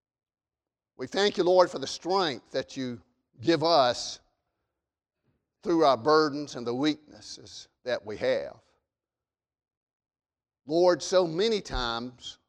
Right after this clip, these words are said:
we get so discouraged because of our burdens.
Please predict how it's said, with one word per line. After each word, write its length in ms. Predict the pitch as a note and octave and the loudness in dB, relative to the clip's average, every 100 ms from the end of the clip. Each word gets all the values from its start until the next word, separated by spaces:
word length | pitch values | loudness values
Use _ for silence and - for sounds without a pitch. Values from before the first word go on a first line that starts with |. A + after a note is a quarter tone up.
| _ | _
we 160 | A#2+ C#3 | -8 -2
get 220 | C#3+ B2+ | -2 -4
so 300 | - F3 F3+ | 0 2 2
discouraged 960 | E3 - - G3 D#3+ A2+ G2+ G2 - _ _ _ _ _ - | 0 -8 -4 0 2 0 -6 -12 -20 _ _ _ _ _ -20
because 380 | C#3 D3 C#3 B2 | -6 -2 -2 -2
of 100 | A#2+ | -4
our 120 | A2+ | -2
burdens. 380 | A2+ B2+ F#2+ | -2 -4 -4